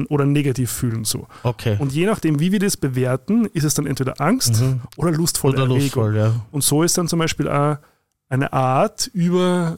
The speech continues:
Speaker 1: so eine vielleicht so, ähm, Risikosituation oder vor allem auch in der, im Konsum von Pornografie, wenn man dann zum Beispiel sehr extreme Sachen konsumiert, die eigentlich gar nicht seinem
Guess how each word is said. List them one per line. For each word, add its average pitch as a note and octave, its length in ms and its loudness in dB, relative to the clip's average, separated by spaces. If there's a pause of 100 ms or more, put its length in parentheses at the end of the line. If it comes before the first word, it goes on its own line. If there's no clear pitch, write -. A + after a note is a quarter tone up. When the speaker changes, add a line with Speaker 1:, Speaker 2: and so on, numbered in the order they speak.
(120)
Speaker 1:
so C#3 220 0
eine B2 380 -2 (320)
vielleicht C3 440 -4 (220)
so, B2 340 -4
ähm, - 320 -12 (160)
Risikosituation F#3+ 1300 0
oder D3 360 0
vor C#3 180 -2
allem C#3 100 -2
auch C#3+ 240 -2
in C#3 100 -4
der, C3 180 -4 (420)
im C3 120 -2
Konsum F3 380 0
von D3 140 0
Pornografie, C3+ 520 -2
wenn D#3 100 0
man C#3+ 120 0
dann C3 100 0
zum C3+ 120 -2
Beispiel C3 260 -2
sehr C3 300 0 (340)
extreme E3 380 0
Sachen D3 260 -2
konsumiert, C#3+ 680 0 (360)
die E3+ 180 -2
eigentlich D3+ 320 0
gar C#3+ 160 0
nicht D3 160 0
seinem C#3 500 0